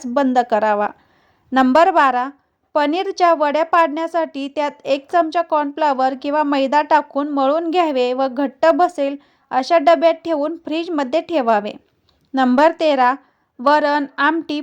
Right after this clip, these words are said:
फोडणी टाकल्यावर, मसाला व पाणी टाकल्यावर कढीपत्ता देठासकट टाकावा,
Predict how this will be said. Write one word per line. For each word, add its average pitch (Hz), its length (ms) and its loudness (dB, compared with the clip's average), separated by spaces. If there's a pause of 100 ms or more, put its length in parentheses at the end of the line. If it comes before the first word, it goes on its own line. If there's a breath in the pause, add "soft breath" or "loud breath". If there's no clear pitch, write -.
फोडणी 294 360 0
टाकल्यावर, 330 640 0
मसाला 277 600 2
व 262 160 0
पाणी 277 400 -2
टाकल्यावर 311 580 -4
कढीपत्ता 302 680 -2
देठासकट 330 800 -2
टाकावा, 233 460 0